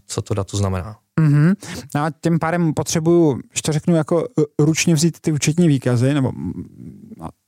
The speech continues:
Speaker 1: Hmm.
Speaker 2: ručně vzít a vlastně každý té položce, každému tomu řádku, nebo případně každému tý, tom-, tý hodnotě, tomu zůstatku vlastně připojit nějaký relevantní tag.
Speaker 1: Přesně tak. A to ručně může probíhat automaticky. V zásadě na tomhle
Speaker 2: Mhm.
Speaker 1: principu třeba dneska myslím, že to používá většina účetních daňových poradců,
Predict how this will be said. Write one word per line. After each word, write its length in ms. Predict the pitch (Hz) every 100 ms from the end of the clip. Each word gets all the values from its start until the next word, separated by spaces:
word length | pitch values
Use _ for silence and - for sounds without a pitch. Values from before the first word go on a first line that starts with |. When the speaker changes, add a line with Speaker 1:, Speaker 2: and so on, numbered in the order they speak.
| -
Speaker 1:
Hmm. 120 | 143
Speaker 2:
ručně 220 | 147 -
vzít 260 | 143 139 139
a 60 | 120
vlastně 320 | 131 127 156
každý 280 | 147 131 151
té 120 | 160
položce, 380 | - 131 135 143
každému 360 | 139 127 147
tomu 220 | 143 147 143
řádku, 360 | 120 120 -
nebo 100 | 139
případně 340 | 113 131 131 131
každému 340 | 123 131 135
tý, 300 | 135 139 135 139
tom-, 180 | 135 -
tý 180 | - 131
hodnotě, 440 | 123 123 120 131
tomu 200 | 127 127
zůstatku 480 | 120 110 139 - 131
vlastně 260 | 123 -
připojit 460 | 131 - - 131 131
nějaký 300 | 123 120 135
relevantní 500 | 123 123 120 117 127
tag. 120 | 110
Speaker 1:
Přesně 320 | - - 120
tak. 280 | 104 95 - - _
A 80 | -
to 140 | 110 135
ručně 280 | 120 -
může 220 | 123 113 113
probíhat 420 | - 110 113 113
automaticky. 580 | 98 90 104 95 95 -
V 40 |
zásadě 360 | 98 107 143 143 -
na 120 | 107 101
tomhle 200 | 127 139
Speaker 2:
Mhm. 80 |
Speaker 1:
principu 580 | 123 127 139 151 139 127 -
třeba 200 | - 107
dneska 240 | 110 -
myslím, 200 | 117 117
že 100 | 110
to 80 | 120
používá 400 | 95 98 113 98
většina 540 | 107 95 - 113 104 -
účetních 520 | 101 - 110 113 104
daňových 380 | 95 107 113 107
poradců, 480 | 107 104 - 101